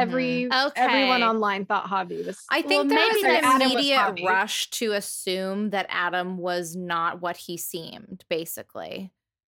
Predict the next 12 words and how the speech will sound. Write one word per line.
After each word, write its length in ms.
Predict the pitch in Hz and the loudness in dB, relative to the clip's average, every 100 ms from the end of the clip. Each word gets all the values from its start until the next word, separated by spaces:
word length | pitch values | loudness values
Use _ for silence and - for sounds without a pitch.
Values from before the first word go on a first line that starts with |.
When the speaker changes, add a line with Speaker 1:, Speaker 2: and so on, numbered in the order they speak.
| _ _ | _ _
Speaker 3:
Just 300 | 254 370 - | -6 -4 -4
given 340 | 262 240 240 226 | -2 0 0 0
Speaker 2:
Okay. 120 | 220 | 0
Speaker 3:
all 220 | 220 208 | 2 2
of 100 | 208 | 0
the 160 | 190 214 | -2 -4
other 300 | 190 190 185 | -2 -2 -4
mysteries 480 | 175 175 - 175 170 | -6 -10 -8 -8 -6
and 80 | 175 | -6
everything 420 | 165 175 175 170 | -6 -8 -8 -6
that 140 | 165 | -6
are, 340 | 165 160 160 | -6 -6 -8